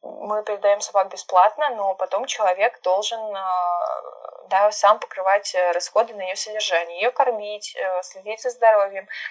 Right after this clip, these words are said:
Мы говорим, что, м, ну, вот у нас прям есть такой вопрос в анкете: "Готовы ли вы тратить, э, около шести тысяч рублей в месяц на содержание собаки?" М, и, э,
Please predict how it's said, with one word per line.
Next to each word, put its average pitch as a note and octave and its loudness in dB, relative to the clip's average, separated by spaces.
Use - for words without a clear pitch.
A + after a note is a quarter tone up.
Мы G3+ -6
говорим, G#3 0
что, - -2
м, G3+ -14
ну, A3 -2
вот F#3 -2
у F#3 -8
нас F#3+ -8
прям F#3 -4
есть F#3+ -12
такой F3+ -4
вопрос - 4
в B3+ 8
анкете: G#3+ -4
"Готовы G3+ 0
ли F#3 -4
вы B3+ 2
тратить, G3 0
э, F3 0
около F#3 2
шести - -4
тысяч G3 -10
рублей A#3+ 0
в G3 -20
месяц A3 -6
на F#3+ 0
содержание F#3 -4
собаки?" F3+ -2
М, F#3+ -12
и, A#3 -2
э, G3+ 6